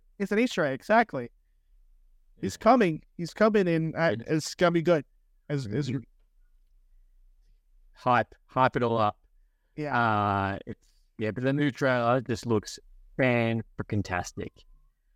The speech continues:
Speaker 2: Uh, I feel like we had to talk about this.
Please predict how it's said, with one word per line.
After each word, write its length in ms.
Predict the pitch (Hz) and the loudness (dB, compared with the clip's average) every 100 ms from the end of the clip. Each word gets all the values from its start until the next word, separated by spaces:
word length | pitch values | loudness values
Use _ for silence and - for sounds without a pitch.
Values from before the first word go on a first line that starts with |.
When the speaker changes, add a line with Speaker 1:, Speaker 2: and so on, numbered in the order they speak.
| _ _ | _ _
Speaker 2:
Uh, 420 | 147 156 151 147 - _ _ _ _ _ | -2 0 0 -2 -6 _ _ _ _ _
I 180 | 165 202 | 2 2
feel 340 | 208 - 277 | 2 2 4
like 180 | 269 247 202 | 4 2 0
we 120 | 165 | -8
had 440 | - 151 170 160 | -2 2 2 0
to 80 | 196 | -6
talk 360 | 175 196 190 - | -2 0 0 0
about 320 | 165 180 180 | 2 2 2
this. 500 | 180 185 202 - - | 0 0 0 -6 -18